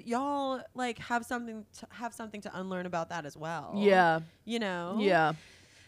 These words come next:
Speaker 1: So anyways, it was just a, um, kind of exposure therapy for me.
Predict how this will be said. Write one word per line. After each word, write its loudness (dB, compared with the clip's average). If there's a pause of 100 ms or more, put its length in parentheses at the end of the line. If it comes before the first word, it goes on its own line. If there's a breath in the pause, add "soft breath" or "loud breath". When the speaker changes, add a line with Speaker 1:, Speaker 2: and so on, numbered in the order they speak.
(100)
Speaker 1:
So -2
anyways, -2
it -12
was -12
just -10
a, -8 (680 loud breath)
um, -6 (280)
kind -8
of -2
exposure -6
therapy -10
for -18
me. -14